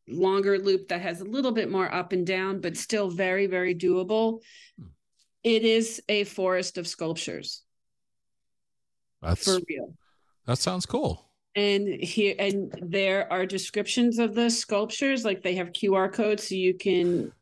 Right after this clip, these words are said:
Speaker 1: read or hear about the artist or what have you. Um, so insider tip, not everything is gonna be right on the trail. You need to look back into the woods. You need to look up.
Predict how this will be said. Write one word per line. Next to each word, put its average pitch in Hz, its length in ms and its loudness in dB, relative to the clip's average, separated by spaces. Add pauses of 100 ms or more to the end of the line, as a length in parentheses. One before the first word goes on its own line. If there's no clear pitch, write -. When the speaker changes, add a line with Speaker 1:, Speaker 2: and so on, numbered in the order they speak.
(220)
Speaker 1:
read 202 320 4
or 202 100 2
hear 196 260 0
about 180 280 -2
the 196 140 -2
artist 196 580 0
or 196 80 2
what 175 160 2
have 175 280 -4
you. 240 320 2 (500)
Um, 185 680 2 (1000)
so 202 400 2
insider 226 520 0
tip, 226 440 -2 (280)
not 202 440 0
everything 214 520 0
is 202 140 -2
gonna 196 240 2
be 190 220 2
right 185 340 0
on 190 160 0
the 185 100 0
trail. 208 600 0 (760)
You 220 220 4
need 220 220 4
to 214 160 0
look 185 340 -2 (140)
back 170 300 -2
into 180 260 -2
the 175 140 2
woods. 208 680 0 (640)
You 214 180 4
need 208 220 2
to 185 120 0
look 156 300 0
up. 226 320 -4